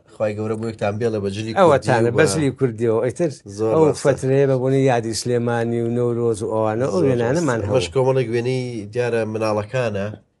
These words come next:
Speaker 2: ئەوە
Speaker 1: ئە،
Speaker 2: یەکەم،
Speaker 1: کاکە
Speaker 2: ئە،
Speaker 1: شازان، کاکە
Speaker 2: ئەمان، ئە،
Speaker 1: شیروان.
Speaker 2: ئەوە
Speaker 1: ئەوە بێ-،
Speaker 2: شاڵاوە، هەر
Speaker 1: بەڵێ.
Speaker 2: مناڵ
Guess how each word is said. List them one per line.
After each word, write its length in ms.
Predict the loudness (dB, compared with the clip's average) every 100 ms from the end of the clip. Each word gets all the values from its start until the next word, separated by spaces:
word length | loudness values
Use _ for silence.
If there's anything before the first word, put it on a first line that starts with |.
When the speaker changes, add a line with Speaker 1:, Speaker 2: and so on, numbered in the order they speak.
| _ _ _ -20 _ -2
Speaker 2:
ئەوە 220 | 4 8 8
Speaker 1:
ئە، 60 | 8 6
Speaker 2:
یەکەم، 220 | 4 4
Speaker 1:
کاکە 220 | 4 4
Speaker 2:
ئە، 80 | 2
Speaker 1:
شازان، 400 | 4 2 4 2 2
کاکە 280 | 0 0 0 0
Speaker 2:
ئەمان، 380 | 0 2 2 2 2
ئە، 120 | 2 2 2
Speaker 1:
شیروان. 320 | 2 4 4 0 -12 _ _ _ 0
Speaker 2:
ئەوە 200 | 6 8
Speaker 1:
ئەوە 160 | 8
بێ-، 140 | 8 6
Speaker 2:
شاڵاوە، 400 | 6 6 6 4 2
هەر 80 | 2
Speaker 1:
بەڵێ. 160 | 2 2
Speaker 2:
مناڵ 220 | 2 0